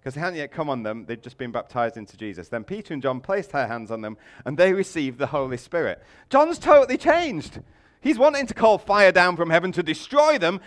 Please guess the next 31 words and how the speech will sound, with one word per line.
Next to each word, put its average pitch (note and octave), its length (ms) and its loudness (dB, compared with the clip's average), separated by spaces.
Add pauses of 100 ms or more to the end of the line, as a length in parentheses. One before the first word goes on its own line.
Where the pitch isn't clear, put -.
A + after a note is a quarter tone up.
(160)
Now B3+ 240 2
he's C#4 140 -4
calling F#3+ 380 4
fire F3+ 340 4
down E3+ 200 0
from D#3+ 200 -2
heaven F3+ 320 2 (220)
to B3+ 100 -2
bless C4+ 440 -4
them. D#3 360 2 (920)
The C4 140 2
same C#4 540 2
people, B3 640 0 (160)
the G#3+ 140 -2
same A#3 520 -2 (360)
disciple. G3+ 720 -6 (400)
You F#3 100 -12
see B3 240 -12
the A#3+ 100 -8
difference? A3+ 600 -12 (260)
Huge F#4 560 -12
difference. D#4 640 -14 (1040)
Huge G#3+ 420 -16
difference. G2 640 -14 (640)
You F3 140 -8
read A#3+ 240 -6
about, G3+ 420 -2
you E3 160 -12
read G#3 180 -10
John's A3+ 300 0
letters. G#3 760 -4